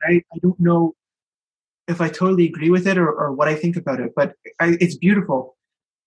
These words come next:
And it's from a, a book called A Book of Dreams,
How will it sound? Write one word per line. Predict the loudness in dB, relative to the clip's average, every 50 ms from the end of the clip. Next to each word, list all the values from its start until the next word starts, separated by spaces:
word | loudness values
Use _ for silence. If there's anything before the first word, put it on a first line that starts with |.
| _ _ _ _ -4
And | -2 -2 -2 -4 -6 -6
it's | -6 -6 -6 -6 -8 -2
from | 2 4 6 6 4 4 2
a, | 0 -2 -2 -2 -4
a | -8 -6
book | 0 2 2 2 2 0 -10 -16 _ _ -6
called | -2 -2 -2 -2 -2 -6
A | -6
Book | 0 0 2 2
of | 2 -2 -2
Dreams, | -2 0 0 0 0 -2 -6 -8 -10 -12 -14